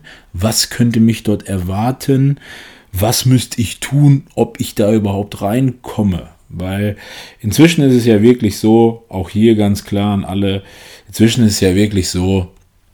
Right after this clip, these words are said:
ähm, Gym spricht irgendwie seine eigene Sprache, ja. Also früher oder generell sagt man ja, Fußball spricht seine eigene Sprache. Ne, ihr habt ja die Story gehört, ich habe auch früher lange Zeit Fußball gespielt,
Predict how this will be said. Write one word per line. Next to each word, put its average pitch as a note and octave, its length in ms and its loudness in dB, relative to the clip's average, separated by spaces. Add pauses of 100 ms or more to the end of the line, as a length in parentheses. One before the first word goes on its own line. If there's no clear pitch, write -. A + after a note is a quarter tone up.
(760)
ähm, F2+ 600 -2 (1300)
Gym G#2+ 260 2
spricht - 420 -4
irgendwie F2 220 -4
seine D#2 280 -8
eigene D#2+ 280 -4
Sprache, - 440 -10 (180)
ja. G#2 260 -8
Also F#2 380 -4
früher C3 600 4
oder G2 180 -2
generell G2 360 2
sagt G#2+ 240 -2
man F#2+ 100 -4
ja, F2+ 100 -4
Fußball D3 520 -2
spricht - 320 -8
seine A#2 280 -2
eigene G#2+ 280 -2
Sprache. G2+ 640 -8 (480)
Ne, G2 200 -4
ihr F2 120 -2
habt F2+ 160 -8
ja F2 100 -4
die E2+ 100 -4
Story F2 340 -6
gehört, G2 360 -6
ich - 80 -12
habe E2 140 -10
auch E2+ 80 -10
früher E2+ 260 -8
lange E2+ 260 -6
Zeit D#2+ 240 -12
Fußball A2+ 440 -8
gespielt, F#2+ 480 -8